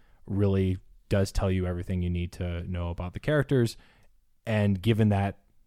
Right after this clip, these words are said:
having previously seen the pilot, okay, we know about Mal and Zoe's history.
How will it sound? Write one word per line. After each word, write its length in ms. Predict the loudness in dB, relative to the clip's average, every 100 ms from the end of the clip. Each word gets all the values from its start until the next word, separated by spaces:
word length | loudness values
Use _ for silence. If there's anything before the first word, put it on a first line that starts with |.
| -8
having 240 | -4 -4
previously 400 | -2 -2 -2 -4
seen 160 | -4 -4
the 60 |
pilot, 340 | 0 2 2 0
okay, 520 | -4 -2 0 2 0 -4 -20 -20 -20 _
we 340 | -2 0 0 2
know 580 | 4 6 6 4 2 -2 -10 -10
about 480 | -6 -4 -4 -6
Mal 480 | -4 -2 -4 -6 -8 -8
and 140 | -2
Zoe's 320 | 2 4 6
history. 580 | 4 2 2 4 4 0